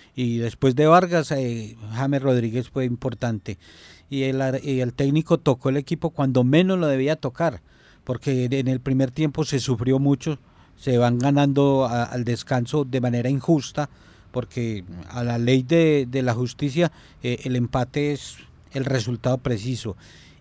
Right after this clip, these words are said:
Y, y en el segundo periodo, cuando t-, estaban en una pausa física de cansancio en Uruguay y Colombia estaba encima y tuvo dos, tres oportunidades para marcar,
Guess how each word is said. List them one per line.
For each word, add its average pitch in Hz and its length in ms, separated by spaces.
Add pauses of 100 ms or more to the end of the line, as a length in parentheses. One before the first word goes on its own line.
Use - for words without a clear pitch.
(140)
Y, 131 240
y 143 120
en 135 100
el 139 120
segundo 147 340
periodo, 139 420
cuando 127 320
t-, 139 180
estaban 135 360
en 143 100
una 151 160
pausa 156 720
física 160 460
de 127 160
cansancio 135 760 (320)
en 127 200
Uruguay 127 460
y 139 140
Colombia 135 420
estaba 147 280
encima 127 460 (340)
y 123 180
tuvo 143 720
dos, 147 380
tres 143 240
oportunidades 131 640
para 131 160
marcar, 123 400